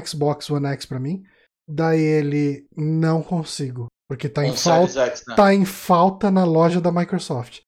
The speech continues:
Speaker 1: Tipo,
Speaker 2: Caramba.
Speaker 1: não tem, não tem. E assim, ele falou: se você for comprar, o preço oficial dele é quatrocentos e, eu não sei, é quatrocentos e cinquenta, quatrocentos e noventa e nove, não lembro. Acho
Speaker 2: Eu
Speaker 1: que é
Speaker 2: não sei.
Speaker 1: quatrocentos e noventa e nove dólares lá.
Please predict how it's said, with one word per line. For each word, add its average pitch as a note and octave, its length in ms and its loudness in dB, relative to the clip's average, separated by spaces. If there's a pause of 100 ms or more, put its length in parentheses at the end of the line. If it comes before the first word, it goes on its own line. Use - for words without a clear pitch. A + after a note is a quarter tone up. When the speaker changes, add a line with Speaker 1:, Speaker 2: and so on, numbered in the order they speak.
(140)
Speaker 1:
Tipo, C#3+ 320 -4
Speaker 2:
Caramba. A2+ 280 -16
Speaker 1:
não E3+ 240 0
tem, A3 440 2
não F#3 200 4
tem. E3 400 0
E F3 140 2
assim, F#3+ 220 4
ele G3+ 120 2
falou: A3 380 2 (160)
se - 160 0
você F3+ 260 4
for B3 200 0
comprar, F#3+ 580 0
o D3 260 -4
preço F#3+ 280 0
oficial E3 360 0
dele D3+ 440 0
é C#3+ 160 2
quatrocentos F3 920 -8
e, F3+ 220 -6 (100)
eu F3+ 80 -2
não G#3+ 60 2
sei, A3 180 -4 (240)
é D3 80 -2
quatrocentos E3 380 -6
e - 80 -10
cinquenta, G#3+ 320 -8
quatrocentos D#3 300 -10
e - 20 -8
noventa C3 260 -8
e C3 40 -6
nove, A2+ 240 -10
não C#3+ 100 -10
lembro. G2+ 240 -14 (160)
Acho - 60 -12
Speaker 2:
Eu - 20 -10
Speaker 1:
que F3 60 0
é - 20 2
Speaker 2:
não D3 60 0
sei. E3+ 80 2
Speaker 1:
quatrocentos E3 200 -2
e F3 40 -2
noventa F3 280 0
e E3 40 2
nove C#3 240 -2
dólares A2 480 -8
lá. G#2 180 -12